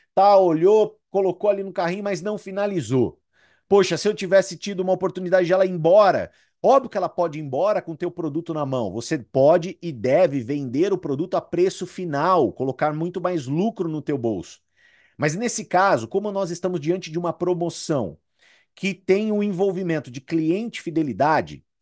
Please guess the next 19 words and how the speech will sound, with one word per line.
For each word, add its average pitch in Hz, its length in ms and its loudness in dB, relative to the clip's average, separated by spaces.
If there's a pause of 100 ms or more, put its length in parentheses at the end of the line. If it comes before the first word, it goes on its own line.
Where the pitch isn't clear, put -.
(200)
e 151 80 -2
o 151 40 -6
que 240 120 -12
que 320 120 -2
vai 233 220 4
acontecer, 190 880 -2
né? 151 240 -6 (280)
O 139 80 -2
envolvimento 180 540 2
de 165 140 -12
cliente 170 500 -2
fidelidade, 120 880 -4 (240)
ele 185 160 -6
precisa 208 400 -4
do 180 120 -6
cadastro 135 680 -4
dentro 160 300 -4
do 156 80 -12
sistema. 170 600 -2